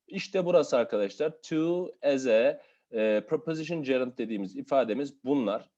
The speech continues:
Şunu biraz şöyle çekeyim, görünmüyor galiba. Hah. Arkadaşlar bakın.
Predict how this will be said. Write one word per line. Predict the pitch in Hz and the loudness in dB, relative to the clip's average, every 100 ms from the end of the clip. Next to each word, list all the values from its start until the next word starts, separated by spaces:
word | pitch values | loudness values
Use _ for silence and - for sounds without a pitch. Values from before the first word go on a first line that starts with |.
| _ _ | _ _
Şunu | - 131 117 | -14 -10 -4
biraz | 107 | -6
şöyle | - 120 120 | -6 -10 -10
çekeyim, | - 95 110 117 | -12 -12 -10 -8
görünmüyor | 104 104 101 90 | -10 -8 -8 -6
galiba. | 95 87 92 117 - _ _ _ _ | -4 -4 -4 -6 -8 _ _ _ _
Hah. | - 101 _ _ _ _ _ _ _ _ _ _ - | -12 -12 _ _ _ _ _ _ _ _ _ _ -8
Arkadaşlar | - 160 214 202 - 139 | 0 2 4 2 2 2
bakın. | 156 - | 0 -2